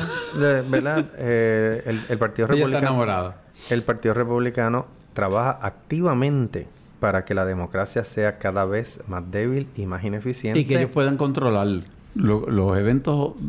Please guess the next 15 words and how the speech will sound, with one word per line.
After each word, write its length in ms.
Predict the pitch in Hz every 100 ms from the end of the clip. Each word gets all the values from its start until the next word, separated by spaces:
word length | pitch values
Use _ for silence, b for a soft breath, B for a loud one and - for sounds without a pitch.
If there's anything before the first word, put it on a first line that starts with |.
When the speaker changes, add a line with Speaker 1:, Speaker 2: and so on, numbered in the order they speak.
| -
Speaker 2:
eh, 60 | 135
políticos. 600 | - 147 175 - - 110
Ellos 180 | 120 135
están 280 | 131 143
trabajando 560 | 131 180 147 170 185 147
para 320 | 135 107 110 B B B B
ellos 160 | 127 120
tener 240 | 147 139
montadas 500 | 151 139 113 - 120
unas 220 | 143 135 147
maquinarias 560 | 143 160 170 180 143
que 140 | - -
puedan 560 | 131 107 131 123 - -
ellos 220 | 104 107
Speaker 1:
Qui-, 160 | 120